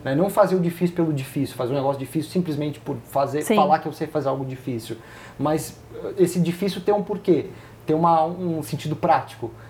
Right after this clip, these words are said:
Speaker 1: né? Seja agradar os ouvidos, seja,
Speaker 2: Sim.
Speaker 1: né, apro-, se aproximar das pessoas. Então, e é disso, disso que eu gosto nesse disco também.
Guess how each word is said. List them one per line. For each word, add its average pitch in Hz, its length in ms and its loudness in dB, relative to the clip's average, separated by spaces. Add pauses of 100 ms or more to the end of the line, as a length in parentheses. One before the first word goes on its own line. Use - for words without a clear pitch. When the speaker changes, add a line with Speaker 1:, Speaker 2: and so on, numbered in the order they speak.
Speaker 1:
né? 131 100 -4
Seja 143 220 0
agradar 135 340 2
os 127 100 0
ouvidos, 139 440 2
seja, 120 440 -2 (160)
Speaker 2:
Sim. 202 160 0
Speaker 1:
né, 135 160 2
apro-, 143 340 0
se - 80 -4
aproximar 135 460 -2
das - 140 -6
pessoas. 127 640 -2
Então, 143 360 -6 (380)
e 156 160 2
é 156 60 4
disso, 151 340 0
disso 175 280 2
que - 80 -4
eu 185 80 2
gosto 170 260 0
nesse 165 200 -6
disco 151 240 -8
também. 135 260 -6